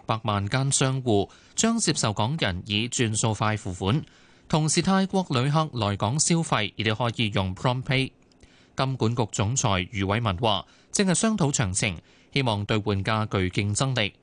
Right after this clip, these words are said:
喺泰國居住多年嘅港人胡慧聰話，泰國非常流行電子支付，技術好成熟，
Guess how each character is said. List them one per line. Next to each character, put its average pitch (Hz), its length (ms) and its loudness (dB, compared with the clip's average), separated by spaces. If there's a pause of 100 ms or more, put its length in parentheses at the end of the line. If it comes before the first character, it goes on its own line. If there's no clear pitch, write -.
(440)
喺 117 120 0
泰 117 220 0
國 113 280 0
居 135 140 2
住 120 140 -2
多 135 180 0
年 104 180 0
嘅 107 140 -2
港 110 260 0
人 98 260 0
胡 101 140 0
慧 110 160 2
聰 147 240 0
話， 110 300 0 (280)
泰 120 260 0
國 120 220 0
非 147 200 0
常 92 220 0
流 92 180 0
行 95 280 -2
電 110 220 -2
子 139 140 -4
支 151 200 0
付， 113 380 2
技 120 180 0
術 120 240 0
好 110 200 -2
成 104 200 0
熟， 113 240 0